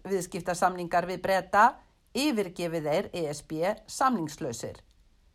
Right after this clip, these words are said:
Samkvæmt óstaðfestum fréttum hyggst Johnson á næstunni halda stefnumótandi ræðu um loftslagsmál, talin viðleitni til að gera hosu sína grænar fyrir Biden-stjórn, sem hyggst leggja áherslu á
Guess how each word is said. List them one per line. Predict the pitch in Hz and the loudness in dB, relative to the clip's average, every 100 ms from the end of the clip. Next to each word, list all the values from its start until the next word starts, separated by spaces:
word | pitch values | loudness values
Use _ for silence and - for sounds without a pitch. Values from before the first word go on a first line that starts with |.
| _ - - | _ -20 -8
Samkvæmt | - 247 240 262 254 - | 4 4 8 6 6 6
óstaðfestum | 254 320 330 320 320 294 262 226 | 6 6 6 6 4 0 0 0
fréttum | 185 139 - 175 185 | 0 -2 -4 -4 -2
hyggst | 196 - | -4 -2
Johnson | 202 196 202 202 | -2 0 -2 0
á | |
næstunni | 185 165 - 175 185 | 0 -2 -4 -4 2
halda | 190 165 170 | 2 2 -2
stefnumótandi | - 190 - 208 190 190 180 190 | 0 -2 -2 -2 -2 -2 -2 -2
ræðu | 180 170 165 185 | 0 0 0 -4
um | 202 | 2
loftslagsmál, | 254 - 190 160 - 117 - - - - | 2 2 0 0 0 -4 -4 -14 -20 -4
talin | 175 165 160 | 0 0 0
viðleitni | 151 160 156 160 185 170 | -4 -4 -2 -4 -4 -8
til | 196 156 196 | -4 0 2
að | 131 143 | 2 0
gera | 151 135 | -4 -4
hosu | 139 156 156 | -4 -6 -6
sína | 170 160 151 | -8 -6 -4
grænar | 160 160 175 170 - | 0 0 0 -4 0
fyrir | 247 175 170 - | 0 0 -4 2
Biden-stjórn, | 302 302 185 147 - 117 - _ - _ _ | 2 2 -2 -4 -6 -8 -8 _ -20 _ _
sem | - 302 294 | 2 4 4
hyggst | 214 175 - - - | 0 -4 -6 -12 0
leggja | 170 151 196 - | 0 2 4 6
áherslu | 160 131 143 - 147 | 6 4 -4 -6 -2
á | 143 | 0